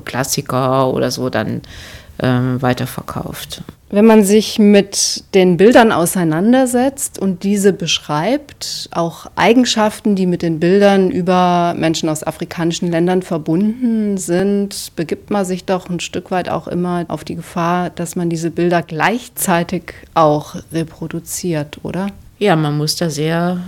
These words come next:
Speaker 1: ähm, aufpassen und sehr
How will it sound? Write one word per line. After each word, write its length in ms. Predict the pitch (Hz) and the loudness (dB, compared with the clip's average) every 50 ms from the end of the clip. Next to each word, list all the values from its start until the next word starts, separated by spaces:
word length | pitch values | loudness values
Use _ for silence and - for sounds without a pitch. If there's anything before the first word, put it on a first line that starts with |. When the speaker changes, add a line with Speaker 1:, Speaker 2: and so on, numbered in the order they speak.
| 202 - | -10 -8
Speaker 1:
ähm, 500 | - 180 180 180 175 175 175 180 180 175 - - - - - - - - | -6 -4 -4 -4 -4 -4 -4 -4 -6 -8 -10 -16 -20 -20 -20 -10 -2 0
aufpassen 800 | 175 190 196 - - - - 180 165 170 - - - 175 156 | 2 2 2 0 -6 -10 -6 -4 -4 -4 -4 -4 -4 -4 -4
und 220 | - 156 160 156 - | -4 -6 -6 -6 -8
sehr 520 | - 170 165 170 170 165 165 160 165 | -6 -6 -4 -2 -2 -2 -2 -2 -4